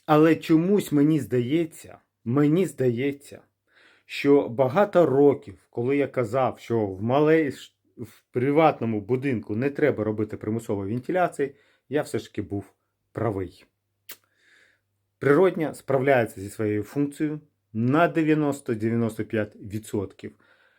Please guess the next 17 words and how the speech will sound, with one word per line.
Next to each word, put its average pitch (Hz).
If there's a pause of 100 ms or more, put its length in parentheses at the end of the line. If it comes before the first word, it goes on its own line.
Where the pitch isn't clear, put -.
(680)
і 214
не 233
витрачає 214
багато 135 (300)
енергії. 107 (180)
Но 143
ми 160 (840)
дочекаємося 131
кінця 120
експерименту 120
і -
тоді 101
вже 101 (300)
порахуємо 104
з 85
вами 95
гроші 113